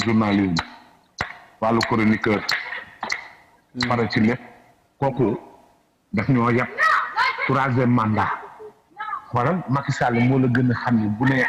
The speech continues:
Speaker 1: am na. Xoolal, dina gis Italie wala Paris, ñu jël seen bopp, xoolal, di toog ci gaar yi, ñu leen di xoolal, raay yi di leen dër. Parce que noonu lañ koy xeexee.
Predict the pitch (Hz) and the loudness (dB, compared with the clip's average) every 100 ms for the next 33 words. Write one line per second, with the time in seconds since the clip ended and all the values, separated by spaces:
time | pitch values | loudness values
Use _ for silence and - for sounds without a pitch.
0 | - 147 120 - - - _ _ _ _ | 0 0 0 -2 -14 -20 _ _ _ _
1 | _ _ _ _ _ 139 147 170 190 151 | _ _ _ _ _ 0 2 4 4 2
2 | - - - 175 131 131 - - - - | 0 -4 -2 0 0 0 -2 -10 -20 -20
3 | - 117 156 160 131 - 120 - - 175 | -4 0 2 0 -4 -12 -16 -16 -2 0
4 | 131 247 - - 131 165 190 165 165 143 | 2 0 -4 -6 0 2 2 0 0 0
5 | 139 - 110 143 160 - - - - _ | 0 0 -2 0 0 -2 -8 -20 -20 _
6 | _ _ _ _ _ - 160 - 175 185 | _ _ _ _ _ -2 -2 0 -4 0
7 | 156 185 160 147 156 165 170 151 156 156 | 2 2 2 2 2 2 2 2 0 0
8 | 165 254 - - - - - 180 180 165 | 0 -2 -8 -14 -20 -4 -2 2 2 4
9 | 170 170 151 151 - - - _ _ _ | 2 2 2 2 0 -6 -16 _ _ _
10 | _ _ _ _ _ _ _ _ _ 208 | _ _ _ _ _ _ _ _ _ -2
11 | - 214 180 185 220 220 202 190 180 170 | 0 0 4 4 4 4 2 2 2 0
12 | 139 107 | 0 -2